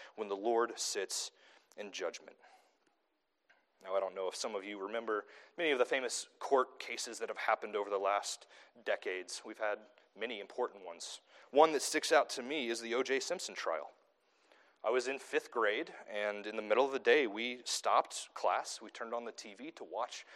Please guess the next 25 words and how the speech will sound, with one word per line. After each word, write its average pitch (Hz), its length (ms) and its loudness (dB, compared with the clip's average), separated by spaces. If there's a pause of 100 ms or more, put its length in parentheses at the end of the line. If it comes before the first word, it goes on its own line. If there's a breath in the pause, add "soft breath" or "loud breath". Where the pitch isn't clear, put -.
(200 loud breath)
the 113 140 -4
verdict - 480 2
be 110 320 -6 (380 loud breath)
delivered. 123 500 4 (640 loud breath)
Uh, 135 40 -4 (220)
now, 170 200 4
I, 139 240 4
I 160 40 0
didn't 175 220 -2
really 147 220 2
know 127 420 2
what 160 160 -2
was 160 160 -4
going 156 340 0
on. 160 300 4
I 123 80 2
knew 127 220 -2
that 117 100 -2
if - 80 -10
someone 143 280 -2
was 107 140 -4
in 101 60 -12
court, 135 380 2 (100)
someone 95 280 -14
had 80 100 -16